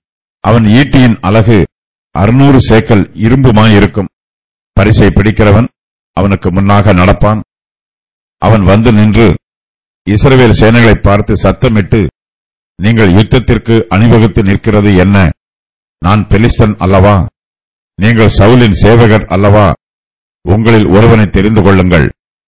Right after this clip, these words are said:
அவன் என்னிடத்தில் வரட்டும். அவன் என்னோட யுத்தம் பண்ணவும் என்னை கொல்லவும் சமர்த்தனானால், நாங்கள் உங்களுக்கு வேலைக்காரராய் இருப்போம். நான் அவனை ஜெயித்து அவனை கொல்வேனானால், நீங்கள் எங்களுக்கு வேலைக்காரராய் இருந்து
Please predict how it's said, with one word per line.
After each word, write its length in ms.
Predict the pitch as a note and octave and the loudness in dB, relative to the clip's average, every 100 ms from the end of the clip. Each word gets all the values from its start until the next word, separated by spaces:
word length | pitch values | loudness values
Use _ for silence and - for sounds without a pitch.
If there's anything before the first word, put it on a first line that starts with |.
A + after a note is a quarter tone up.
| _ _ _ | _ _ _
அவன் 260 | E2 G#2 | -2 0
என்னிடத்தில் 560 | F#2+ F#2 A#2+ A#2 - G#2+ | 2 0 2 0 -2 -2
வரட்டும். 440 | F#2+ F#2+ F2 F2+ - _ _ _ _ _ _ _ _ _ | 0 -2 -2 -6 -8 _ _ _ _ _ _ _ _ _
அவன் 240 | F2 A2+ | -2 0
என்னோட 480 | G2+ G2 A#2+ A#2+ A#2 | 2 2 2 2 2
யுத்தம் 340 | F#2+ E2+ A#2 | 0 0 -2
பண்ணவும் 360 | G#2 G2+ F#2 A#2+ - _ _ _ _ | 0 0 0 -2 -4 _ _ _ _
என்னை 280 | - A2+ G#2+ | -4 -2 -2
கொல்லவும் 500 | - G#2+ B2 A#2+ A2+ - | 0 0 2 2 0 0
சமர்த்தனானால், 800 | F#2+ A#2 - G2+ G2 G2 A2+ - _ _ _ _ _ _ - | 0 0 0 0 0 0 0 -4 _ _ _ _ _ _ -6
நாங்கள் 360 | F#2 A#2+ A#2+ A2+ | 0 0 2 0
உங்களுக்கு 520 | F#2 A2+ A2 G2+ G2+ | 0 2 2 0 -2
வேலைக்காரராய் 840 | F2 G#2 B2 - G#2 G#2 G#2 G2 | 0 2 0 0 0 2 2 2
இருப்போம். 380 | F#2 - F#2+ D2+ _ _ _ _ _ _ - | 2 0 -2 -4 _ _ _ _ _ _ -4
நான் 240 | F#2+ A2 - | 0 0 -2
அவனை 280 | G2+ G#2 | -2 0
ஜெயித்து 580 | F#2+ D2 G#2+ G#2+ - A2+ - _ _ _ _ | 0 0 0 0 0 -2 -2 _ _ _ _
அவனை 240 | F#2 G#2+ | -4 -2
கொல்வேனானால், 760 | G#2 G#2 A#2 A#2+ G#2 G2 A2 G2+ - _ _ _ _ _ - | -2 0 2 2 2 2 2 0 -4 _ _ _ _ _ -10
நீங்கள் 460 | F2 B2 A#2+ A#2 | -2 0 0 0
எங்களுக்கு 480 | C#2+ A#2 A#2 G#2+ A2 | 2 2 2 0 0
வேலைக்காரராய் 800 | E2+ G#2 A#2+ - G#2+ G#2+ A2 G2+ | 2 2 0 0 0 2 2 2
இருந்து 360 | G2+ A2 A2 F#2 | 2 2 2 0